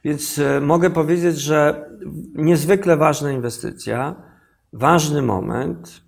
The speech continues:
ponad trzydzieści milionów inwestycji, nie naszych pieniędzy.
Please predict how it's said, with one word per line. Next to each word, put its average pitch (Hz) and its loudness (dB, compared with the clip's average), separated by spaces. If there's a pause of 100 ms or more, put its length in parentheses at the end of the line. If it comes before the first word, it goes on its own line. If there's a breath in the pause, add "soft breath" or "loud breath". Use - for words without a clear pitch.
ponad 180 2
trzydzieści 156 -2
milionów 127 -4
inwestycji, 113 -6
nie 170 4
naszych 170 2
pieniędzy. 151 -4